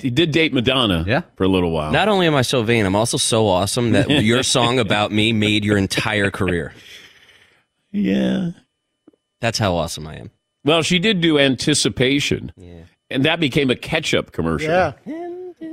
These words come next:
Speaker 1: I don't know how much, you know, she got, you know, with ketchup money, but, uh, she did corner the market on ketchup. <laughs> Yeah.
Speaker 3: Ketchup jingles.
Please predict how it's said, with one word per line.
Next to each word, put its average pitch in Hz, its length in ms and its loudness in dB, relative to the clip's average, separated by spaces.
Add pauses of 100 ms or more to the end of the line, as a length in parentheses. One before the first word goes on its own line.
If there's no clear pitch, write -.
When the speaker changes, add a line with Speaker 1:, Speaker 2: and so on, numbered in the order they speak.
(640)
Speaker 1:
I 151 80 2
don't 180 160 2
know 147 80 2
how 165 220 0
much, 156 460 0
you 139 120 2
know, 120 140 4
she 131 180 -2
got, 135 320 2 (100)
you 131 120 0
know, 107 100 2
with 110 220 0
ketchup 135 460 0
money, 82 340 0 (380)
but, 87 300 0
uh, 87 220 2 (100)
she - 180 -2
did 135 200 0
corner 147 320 2
the 107 80 2
market 123 340 2
on 85 160 0
ketchup. - 500 -4
<laughs> - 400 -4
Yeah. - 420 4 (320)
Speaker 3:
Ketchup 147 360 0
jingles. 143 480 2